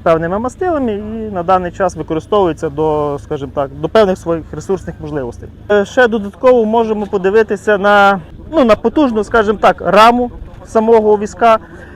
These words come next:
Ось, обов'язково в даному випадку ми будемо мати показчик нахилу. Прошу показати тут з цієї сторони. Показчик нахилу самого розкидача. Е, за допомогою цього показчика ми будемо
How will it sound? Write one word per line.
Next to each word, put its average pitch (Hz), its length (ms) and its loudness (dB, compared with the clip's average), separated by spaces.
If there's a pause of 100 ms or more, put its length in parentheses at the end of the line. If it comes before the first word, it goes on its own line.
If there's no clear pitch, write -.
(260)
Ось, 190 320 0
обов'язково 226 760 2
в 208 80 -4
даному 226 320 2
випадку 226 400 2
ми 226 140 2
будемо 214 340 -2
мати 208 480 2 (1700)
показчик 220 640 2
нахилу. 220 600 2 (840)
Прошу 175 260 -4
показати 165 520 -4
тут 151 120 -12
з - 100 -20
цієї 147 220 -8
сторони. 185 460 -8 (1800)
Показчик 233 460 0
нахилу 226 400 0
самого 208 440 2
розкидача. 196 760 0 (640)
Е, 175 440 4
за 185 120 0
допомогою 226 760 0
цього 226 200 0
показчика 226 560 0
ми 202 120 -2
будемо 208 520 -2